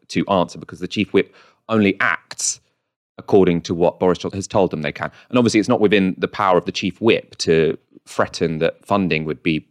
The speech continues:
withdrawn from anyone. That's only in the power of, of the Prime Minister or the Communities Department or whoever, or the Chancellor, I suppose. It's, it's not something that would be within the power of the chief whip. So if he said that to an M P, they, I don't see why they would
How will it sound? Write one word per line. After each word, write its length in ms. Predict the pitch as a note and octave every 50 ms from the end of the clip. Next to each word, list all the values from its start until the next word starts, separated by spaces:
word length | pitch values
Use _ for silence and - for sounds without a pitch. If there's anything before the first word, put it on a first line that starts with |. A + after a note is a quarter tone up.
| _
withdrawn 500 | - F#2+ D#2+ - - A2 G2+ F#2 E2+ D2+
from 140 | - - E2
anyone. 220 | C#2+ D2 D2 D2 D#2
That's 180 | F2+ - -
only 180 | F2 E2+ E2 D#2+
in 80 | D#2
the 60 | D#2 -
power 320 | - F2+ E2 D2+ D2+ D2+
of, 140 | D2+ - - _ _ _ _ _ _
of 80 | - -
the 80 | F#2+
Prime 300 | - - F2+ E2+ E2 E2+
Minister 280 | E2 D#2+ D#2+ - - E2
or 120 | C#2+ D2
the 60 | D2 D2
Communities 500 | - - F2 E2+ E2+ D#2+ - - D2+ -
Department 400 | - - - D#2 C#2 - D2+ D#2
or 80 | D2
whoever, 460 | C#2+ E2+ D#2+ D#2+ D#2 C#2+ C#2 C#2 - - _ _
or 60 | -
the 60 | C#2
Chancellor, 500 | - - - F2 E2 D2+ - - - -
I 40 | -
suppose. 480 | - - - - - - - - - _ _ - - - - - -
It's, 140 | - E2+ -
it's 180 | - G2+ F#2 F#2+
not 180 | A2+ G#2 - -
something 240 | G2+ F2+ D2+ F2+
that 60 | E2+ E2
would 120 | F2+ D2+
be 100 | E2 E2+
within 280 | D#2+ E2 D#2+ F2 E2+ E2
the 60 | D#2+
power 240 | - D#2+ D2+ D2+ C#2+
of 80 | C#2
the 60 | -
chief 260 | - - - D2+ - -
whip. 180 | D#2 - -
So 120 | - G#2 G#2+
if 100 | - -
he 120 | G#2 G2
said 240 | - - F#2 E2 -
that 160 | E2 D#2+ -
to 80 | - -
an 60 | D#2
M 120 | D2+ D2+ D2
P, 240 | - - D#2+ D2
they, 140 | D2 D#2 D2+ D2 _ _ _ _ - D#2 -
I 100 | - E2+
don't 180 | E2 E2 D#2+
see 100 | - -
why 120 | D2 D#2+ D#2
they 80 | D2
would 120 | D2 C#2